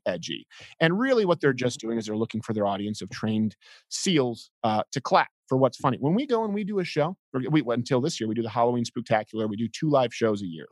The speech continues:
right? And often they'll want me to go and speak at a podium, and we'll have a rider, and they'll be like, "What, a,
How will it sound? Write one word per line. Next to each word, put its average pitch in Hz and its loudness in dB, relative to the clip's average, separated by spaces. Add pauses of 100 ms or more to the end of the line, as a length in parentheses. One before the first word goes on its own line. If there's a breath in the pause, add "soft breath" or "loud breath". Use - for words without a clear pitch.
(160)
right? 110 -4 (920)
And 139 4
often 143 6
they'll 127 2
want 117 0
me 117 0
to 110 -4
go 110 2
and 104 0
speak - -2
at 110 0
a 98 -10
podium, 117 2 (560 loud breath)
and 110 2
we'll 117 2
have 113 2
a 113 4
rider, 107 2
and 107 2
they'll 104 0
be 101 -4
like, 90 -6
"What, 113 4
a, 98 -8